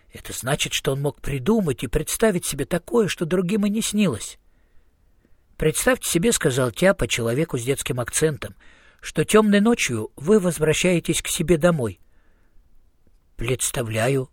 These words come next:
сказал тот. «Вы спокойно открываете дверь и подходите к холодильнику, чтобы достать компот». «Подхожу»,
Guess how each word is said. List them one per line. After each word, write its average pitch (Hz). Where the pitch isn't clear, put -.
сказал 123
тот. -
«Вы 147
спокойно 185
открываете 190
дверь 127
и 175
подходите 180
к -
холодильнику, 160
чтобы 139
достать 147
компот». 135
«Подхожу», 135